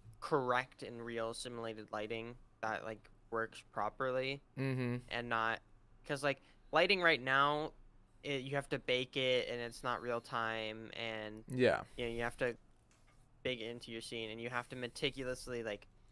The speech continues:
Speaker 1: use lights to create a realistic lighting. So it does a lot of
Speaker 2: Mm-hmm.
Speaker 1: the heavy lifting.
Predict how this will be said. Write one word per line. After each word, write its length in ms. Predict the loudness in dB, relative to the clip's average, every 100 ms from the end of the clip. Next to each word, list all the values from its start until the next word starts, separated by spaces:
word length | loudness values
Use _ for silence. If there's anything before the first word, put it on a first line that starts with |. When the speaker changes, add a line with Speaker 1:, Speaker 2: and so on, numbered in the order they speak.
| -20 -10
Speaker 1:
use 300 | -6 -4 -2
lights 380 | 0 0 -4 -12
to 60 | -12
create 420 | -6 -2 -2 -2
a 100 | -2
realistic 500 | 0 0 0 -4 -4
lighting. 360 | -2 -2 -4 -10 _ -4
So 140 | -2
it 60 | -2
does 140 | 0
a 60 | 4
lot 140 | 4
of 60 | 4
Speaker 2:
Mm-hmm. 40 |
Speaker 1:
the 60 | -2
heavy 220 | -8 -6
lifting. 440 | -8 -4 -4 -6